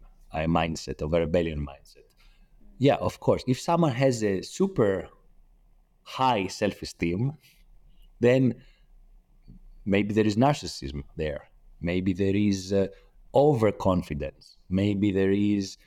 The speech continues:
a delusional, a bit, uh, um, understanding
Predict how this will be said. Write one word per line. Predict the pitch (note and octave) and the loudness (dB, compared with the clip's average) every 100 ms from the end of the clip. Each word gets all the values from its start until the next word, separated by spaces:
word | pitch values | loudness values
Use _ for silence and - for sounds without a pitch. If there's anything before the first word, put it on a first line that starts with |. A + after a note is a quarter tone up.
| - - - | -20 -16 -6
a | G2 | -4
delusional, | F#2+ G2+ G#2+ D3+ C3+ A2+ G2 | 0 2 4 2 2 0 2
a | F#2 | 0
bit, | G2 A2+ - - _ | 0 -2 -4 -20 _
uh, | F#2 F2+ F2+ F2+ F2 E2+ - | -2 0 0 0 -2 -8 -6
um, | F2+ E2+ E2 D#2+ D#2+ D#2+ D#2+ D#2+ - - - - _ _ - - - | -4 -4 -4 -8 -12 -16 -20 -20 -20 -20 -20 -20 _ _ -20 -14 -2
understanding | G#2 F2 F2 - B2+ C#3 B2+ E2 D2+ F2+ | -2 0 -2 -2 -2 2 2 0 -4 -4